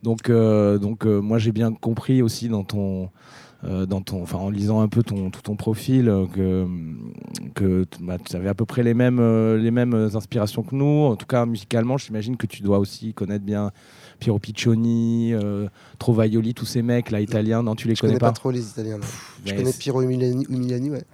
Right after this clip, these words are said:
Speaker 1: Euh, bah, tous, tous ces mecs là, on
Speaker 2: Risortolani.
Speaker 1: Ouais, euh, y a, bah, y en a, y en a une bonne, euh,
Speaker 2: Pino Donaggio.
Speaker 1: Ouais, ouais, mais
Speaker 2: Le
Speaker 1: ça
Speaker 2: compositeur de Brian De Palma.
Speaker 1: Ouais, ouais, ouais, tout à fait, ouais.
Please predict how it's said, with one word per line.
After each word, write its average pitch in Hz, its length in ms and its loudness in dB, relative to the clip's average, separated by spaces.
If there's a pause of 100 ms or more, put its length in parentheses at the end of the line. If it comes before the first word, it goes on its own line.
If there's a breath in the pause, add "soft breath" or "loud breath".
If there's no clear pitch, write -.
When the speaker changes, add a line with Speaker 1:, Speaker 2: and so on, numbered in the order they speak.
(120)
Speaker 1:
Euh, 92 600 -2
bah, 113 200 2
tous, 131 200 -6
tous - 160 -8
ces 131 180 0
mecs 127 260 0
là, 139 280 6
on 135 60 6
Speaker 2:
Risortolani. 120 840 0 (100)
Speaker 1:
Ouais, 120 520 0 (180)
euh, 107 240 -4
y 101 120 -4
a, 98 120 -8
bah, 123 140 2
y 135 100 2
en 139 80 -2
a, 151 140 0 (240)
y 127 80 -4
en 131 80 -2
a 135 80 0
une 143 160 -2
bonne, 147 240 0
euh, 131 80 0
Speaker 2:
Pino 123 180 2
Donaggio. 120 520 -2 (240)
Speaker 1:
Ouais, 127 280 -2 (160)
ouais, 135 200 4
mais 127 140 -2
Speaker 2:
Le 147 60 -2
Speaker 1:
ça 135 100 2
Speaker 2:
compositeur 127 400 0
de 123 140 0
Brian 113 220 -2
De 117 100 -4
Palma. 113 380 -8
Speaker 1:
Ouais, 123 340 4
ouais, 107 280 0 (140)
ouais, 95 160 -4
tout - 220 -12
à - 20 -4
fait, 95 220 -6
ouais. 87 100 -6